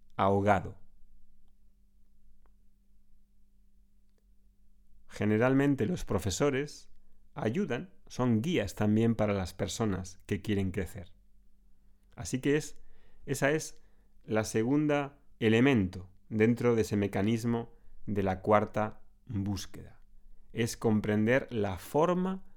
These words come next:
de purificar la mente. Y el tercero es tomar la decisión y poner tu energía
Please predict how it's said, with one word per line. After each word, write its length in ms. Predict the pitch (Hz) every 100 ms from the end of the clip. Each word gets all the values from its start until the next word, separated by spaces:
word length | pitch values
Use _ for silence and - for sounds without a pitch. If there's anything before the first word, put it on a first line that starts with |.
| -
de 160 | 117 -
purificar 800 | 107 98 - 104 135 170 185 - - - -
la 220 | 104 98
mente. 500 | 107 101 85 - - _ - - - - - - - - - - -
Y 140 | 104
el 100 | 87
tercero 580 | 87 90 - 117 123 185 - - - - - -
es 420 | 104 104 - - - - - - -
tomar 500 | 101 95 107 127 117
la 180 | 107 90
decisión 720 | 95 - - - 98 135 202 - - - -
y 120 | 113 107
poner 500 | 110 107 139 156 - - - - - -
tu 120 | 117
energía 580 | 117 107 160 185 185